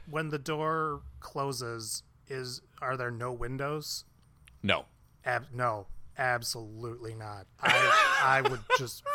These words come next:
Speaker 1: flip the F out.
Speaker 2: And I was like, you're, like, sleeping in these, like, torpedo bays. So, like, you've got a torpedo and then you've got, like, beds,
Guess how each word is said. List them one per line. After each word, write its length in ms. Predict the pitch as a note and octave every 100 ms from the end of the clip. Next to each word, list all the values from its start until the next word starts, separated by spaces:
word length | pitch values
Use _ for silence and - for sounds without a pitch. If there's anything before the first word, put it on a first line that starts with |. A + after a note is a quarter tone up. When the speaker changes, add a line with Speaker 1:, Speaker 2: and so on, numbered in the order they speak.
| C#5
Speaker 1:
flip 580 | - - C3+ C#3+ - -
the 100 | - -
F 220 | B2 A#2 - -
out. 480 | A2 G2 F#2+ - - - D#3 -
Speaker 2:
And 120 | D3+
I 100 | D#3
was 140 | D#3 C#3
like, 220 | C#3 C3
you're, 140 | D#3+ D#3
like, 160 | D3 -
sleeping 440 | - G#3 A3 F3
in 80 | C3
these, 160 | A#2
like, 140 | A2 F#2+
torpedo 500 | - A2 - F#3+ D3+
bays. 320 | F#2+ F2 F2
So, 140 | A2 G2
like, 160 | F#2
you've 100 | G2
got 140 | A2+ A2
a 40 |
torpedo 600 | G2 A2+ G2+ - C3+ A2
and 80 | G2
then 80 | G2
you've 100 | F#2
got, 180 | G#2 F#2
like, 220 | F#2 -
beds, 400 | G2+ G2 F#2+ -